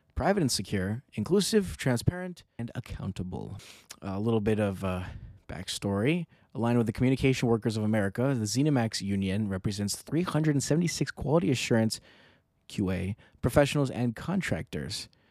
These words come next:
It was first formed in January after a card count, becoming Microsoft's inaugural, inaugural, inaugural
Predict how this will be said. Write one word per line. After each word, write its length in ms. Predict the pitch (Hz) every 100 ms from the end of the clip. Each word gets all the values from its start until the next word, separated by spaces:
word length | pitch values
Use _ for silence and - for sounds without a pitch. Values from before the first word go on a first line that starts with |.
| _ -
It 60 |
was 120 | 139 -
first 220 | 160 160
formed 240 | 156 143
in 80 | 123
January 360 | 135 135 135 123
after 280 | 113 101
a 100 | 90
card 320 | - 160 190 -
count, 480 | 175 160 156 - - _ _ _
becoming 320 | 127 123 123
Microsoft's 480 | 117 113 117 117 113
inaugural, 760 | 101 110 139 139 143 143 151 - -
inaugural, 760 | 107 104 117 120 123 117 117 - - _ _ _ _ _ -
inaugural 960 | 104 110 123 117 104 95 95 98 104